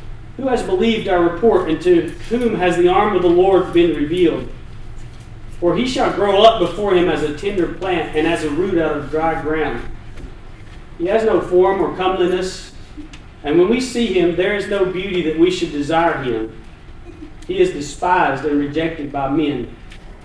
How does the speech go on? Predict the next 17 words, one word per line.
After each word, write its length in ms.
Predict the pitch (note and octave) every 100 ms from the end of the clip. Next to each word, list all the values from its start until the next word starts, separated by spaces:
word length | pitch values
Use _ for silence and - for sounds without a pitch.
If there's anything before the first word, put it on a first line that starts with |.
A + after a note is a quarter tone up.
| -
a 60 | C#3+
man 200 | E3+ F3+
of 120 | D3
sorrows 580 | - F#3 G3+ D3 B2+ -
and 100 | C#3+
acquainted 460 | B2+ - F#3 D#3 C#3+
with 180 | C3+
grief. 420 | C#3+ D#3 C3 - - - - - - - - - - -
And 260 | C#3 C#3+
we 180 | A3 A#3+
hid, 280 | F3+ F#3 F3+
as 200 | E3+ D#3+
it 160 | D#3+
were, 200 | D#3 D#3+
our 200 | D3 D3+ -
faces 500 | E3+ E3+ - C#3+ -
from 500 | - D3+ D3 C3+